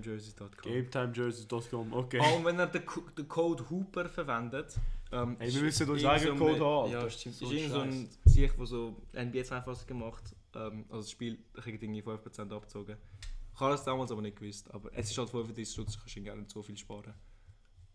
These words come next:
Speaker 1: Aber ja,
Speaker 2: Ja.
Speaker 1: kurze Review.
Speaker 2: Kurze Review.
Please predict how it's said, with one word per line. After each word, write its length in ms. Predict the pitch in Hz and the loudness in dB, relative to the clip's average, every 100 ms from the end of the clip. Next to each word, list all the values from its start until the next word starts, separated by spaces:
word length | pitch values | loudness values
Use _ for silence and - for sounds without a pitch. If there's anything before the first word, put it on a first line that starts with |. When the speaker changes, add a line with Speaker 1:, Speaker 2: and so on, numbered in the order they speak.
| - | -4
Speaker 1:
Aber 220 | - 170 | 0 2
ja, 340 | 165 180 143 - - - - _ - | 2 2 0 -4 -18 -20 -20 _ -6
Speaker 2:
Ja. 120 | 127 127 - | -4 -4 -10
Speaker 1:
kurze 320 | - 139 135 127 | -4 -4 -4 -4
Review. 380 | 120 120 120 120 - - - | -4 -4 -6 -8 -18 -20 -4
Speaker 2:
Kurze 280 | 147 156 139 | -2 0 0
Review. 160 | 139 | -2